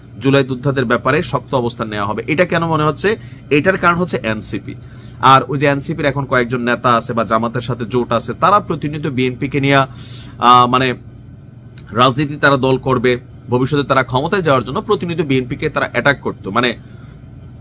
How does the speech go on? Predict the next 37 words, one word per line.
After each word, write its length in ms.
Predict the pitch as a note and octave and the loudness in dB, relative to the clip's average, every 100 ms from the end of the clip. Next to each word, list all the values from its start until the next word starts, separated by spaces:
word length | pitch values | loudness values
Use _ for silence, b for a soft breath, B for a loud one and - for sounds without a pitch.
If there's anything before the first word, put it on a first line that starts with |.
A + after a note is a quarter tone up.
| - - | -4 4
আওয়ামী 220 | E3 F3+ | 6 6
লীগ 100 | F3+ | 4
তো 80 | E3+ | 2
আর 60 | |
নাই, 280 | D3 B2+ A#2 - | 4 2 0 -6
শেখ 220 | - C#3 | -4 -2
হাসিনার 320 | D3+ C#3 D3+ D3 | -2 -2 -2 -2
কথা 220 | C3+ C#3 | 0 2
বললে 160 | C#3 | 2
এখন 180 | C3 C#3+ | 0 -2
কেউ 180 | C3+ C3 | 2 2
শোনে 180 | B2+ B2+ | 2 -2
না, 80 | A#2+ | -2
এখন 160 | D3 | -4
শুনে 280 | C3+ C3 C3 | -6 -2 -2
তারেক 280 | A#2+ A#2 A2+ | 0 0 0
জিয়ার 200 | B2 A2+ | -2 -2
কথা 240 | A#2+ B2 | -2 0
বললে, 320 | A#2+ A#2+ A2+ B B B B | 2 2 2 B B B B
আহ, 260 | G2 G#2 G#2 | 2 4 4
বিএনপিকে 500 | A2 D3+ C#3 C#3+ C#3+ | 4 2 2 0 2
নিয়ে 140 | C3 A#2 | 0 0
কথা 200 | A#2 C3+ | 0 2
বললে। 240 | B2 A2+ | 4 2
তবে 200 | A#2 A3+ | 0 0
বেগম 280 | E3+ D3+ E3 | 2 0 0
খালেদা 340 | B2+ A#2+ B2 | 0 2 2
জিয়াকে 280 | C3 C#3 F#3+ | 2 2 2
দলমত 340 | C#3+ A2 A2+ A#2+ | 2 2 0 -4
নির্বিশেষে 460 | A2 A#2 C3+ C#3+ | -4 -4 -2 -4
সবাই 240 | F3+ B2+ B2 | -2 0 0
শ্রদ্ধা 300 | A#2+ G#2 B2 | -2 -4 -4
সম্মানের 320 | C#3+ D3 D#3 | -4 -2 2
জায়গায় 220 | C#3 C#3+ | 4 6
রাখলেও 380 | C#3+ D#3 G#3 F3 - B B B B - | 6 6 4 2 -2 B B B B -4
দল 240 | D3+ F3+ G3+ | 2 4 4
হিসাবে 400 | G#3+ F#3+ D3+ | 0 0 0